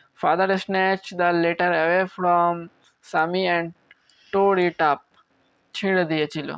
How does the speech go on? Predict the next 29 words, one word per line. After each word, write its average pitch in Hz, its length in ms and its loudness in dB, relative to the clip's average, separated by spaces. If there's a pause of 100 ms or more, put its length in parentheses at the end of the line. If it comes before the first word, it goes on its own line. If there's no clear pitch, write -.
(1500)
নয় 165 220 0
দাগ, 175 240 4
fill 190 160 -2
in 190 120 -2
the 185 120 0 (260)
chart 185 360 2
with 175 180 -2
information 175 540 -4
from 175 180 -4
the 160 160 -6
text। 156 220 -6 (100)
কারণ 170 320 2
হচ্ছে 196 340 -2 (500)
he 170 160 -2
had 180 160 2
a 185 180 2
headache, 185 420 0 (720)
স্বামী 180 360 0
did 170 220 0
not 180 280 0 (920)
do 190 140 2 (180)
his 185 300 0 (260)
homework। 156 440 0
স্বামী 165 340 -6
কা-, - 280 -8
এর 151 220 -6
এফেক্ট 165 420 -4
কি 208 140 -4
পড়েছিল? 202 440 0